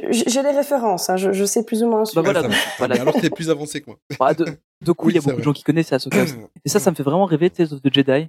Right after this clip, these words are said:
Speaker 2: Euh, c'est, j'ai, j'ai, enfin, c'est que ce sera que six épisodes,
Speaker 3: C'est
Speaker 2: assez
Speaker 3: un
Speaker 2: court, mais
Speaker 3: animé
Speaker 2: c'est, c'est un
Speaker 3: pour,
Speaker 2: truc
Speaker 3: euh,
Speaker 2: qui me
Speaker 3: nos
Speaker 2: tente beaucoup.
Speaker 3: auditeurs et auditrices.
Speaker 2: Oui, c'est un animé, tout à fait.
Speaker 3: Voilà. Et, euh, non, moi, personnellement, euh, bon, je vais le regarder aussi. Je suis un petit peu comme Marie. C'est pour ma connaissance générale de l'univers Disney.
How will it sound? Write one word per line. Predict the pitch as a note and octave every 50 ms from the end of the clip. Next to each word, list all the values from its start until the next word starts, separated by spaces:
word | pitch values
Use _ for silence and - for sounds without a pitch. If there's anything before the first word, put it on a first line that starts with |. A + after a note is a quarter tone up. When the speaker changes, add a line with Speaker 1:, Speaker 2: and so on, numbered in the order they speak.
| - _ -
Speaker 2:
Euh, | A#2+ A#2+ A#2+ -
c'est, | - B2+ A#2+ A#2 A#2 A#2 A2+ - - - - - - -
j'ai, | C3+ C#3 D3
j'ai, | C#3 C3+ C#3+ D3 -
enfin, | - D#3+ D3+
c'est | - - D#3
que | - -
ce | - D3+
sera | - F3 -
que | - D3
six | - - D#3+ D#3
épisodes, | D3+ - C#3+ D3+ E3+
Speaker 3:
C'est | D#3+ C#3
Speaker 2:
assez | - - -
Speaker 3:
un | D3
Speaker 2:
court, | D3 D#3
mais | E3+
Speaker 3:
animé | F3 E3+ E3 D3+ D3
Speaker 2:
c'est, | C3 - -
c'est | - -
un |
Speaker 3:
pour, | C3+ B2
Speaker 2:
truc | A#2+
Speaker 3:
euh, | A#2 A#2
Speaker 2:
qui | A#2
me | A#2
Speaker 3:
nos | A#2+
Speaker 2:
tente | C3+ B2+
beaucoup. | G#2+ B2
Speaker 3:
auditeurs | - B2+ A2+ G#2+
et |
auditrices. | G#2 G2 - _ B2+ - - _ _
Speaker 2:
Oui, | E3 E3 D#3+
c'est | - F3
un | D3+ D3
animé, | C#3+ C#3+ C#3 A3+ F#3+ D3+ A#2+
tout | -
à | C#3
fait. | - - - _ _ _ _
Speaker 3:
Voilà. | A#2+ A#2 G#2 D#2 - _
Et, | B2+ B2+ A#2+ A#2+
euh, | A#2 A2+ A2+ A2 G#2+ G#2+ G#2+ G#2+ G#2+ G#2+ G#2 - -
non, | C3 A2+ F#2 - C3
moi, | C3 C3 B2
personnellement, | - A#2+ - - A2 G#2+ G#2+ A2 A2 A2 G#2+ G2 F#2 F2+ F#2 F#2 F2+
euh, | F2+
bon, | - D#2+ C2+ D#2+
je | F2 G2
vais | G2 G#2 A2+
le | G#2+ G#2
regarder | G2+ G#2 G2+ F#2+ G2 G#2+ G#2+
aussi. | G#2+ - - C3 A#2+
Je | -
suis | - G#2
un | F2+
petit | F2 -
peu | _ A#2
comme | A2 - G#2 F#2+
Marie. | G2 G2+ G2+ A2+ B2 - - - _ _ _ _ _ -
C'est | F#2+
pour | - F#2+ F#2+
ma | F#2 F#2 F2+ F2 F2
connaissance | - - A2 G2+ G2 - G#2+ G2 F#2
générale | F#2 F#2 F#2 F#2+ G#2 G2
de | F#2
l'univers | F2+ F2+ F2+ F2+ F2+ F2+ E2+
Disney. | F2 F2 - - B2+